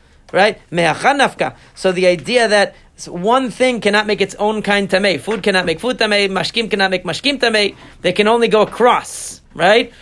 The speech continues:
That we learn from here, but me'atam nafka, we have a different pasuk for that. V'chiyutan ma'im al zera v'nafal min nivlatam alav tamehu. We have another pasuk that, that gives us that idea, because it says that if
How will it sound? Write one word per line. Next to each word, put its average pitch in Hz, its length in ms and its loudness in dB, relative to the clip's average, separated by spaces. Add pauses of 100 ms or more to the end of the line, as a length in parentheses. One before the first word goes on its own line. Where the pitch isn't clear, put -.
(260)
That 240 360 4
we 208 100 -2
learn 240 360 2
from 180 160 -2
here, 269 180 2
but 208 180 -2
me'atam 202 420 0
nafka, 208 260 0
we 185 80 0
have 202 100 -2
a 208 60 -4
different 285 360 -4
pasuk 185 320 0
for 170 80 -4
that. 160 140 -2
V'chiyutan 185 440 -2
ma'im 226 220 0
al 208 120 0
zera 220 440 4
v'nafal 202 380 0
min 240 80 -2
nivlatam 214 460 2
alav 254 400 4 (260)
tamehu. 247 540 2 (360)
We 196 100 0
have 254 180 4
another 254 340 0
pasuk 185 400 -6
that, 160 200 -6
that 165 440 -6
gives 156 180 -4
us 156 120 -2
that 156 160 0
idea, 139 260 -2
because 135 280 -4
it 156 120 -8
says 233 220 2
that 175 220 -2
if 233 380 2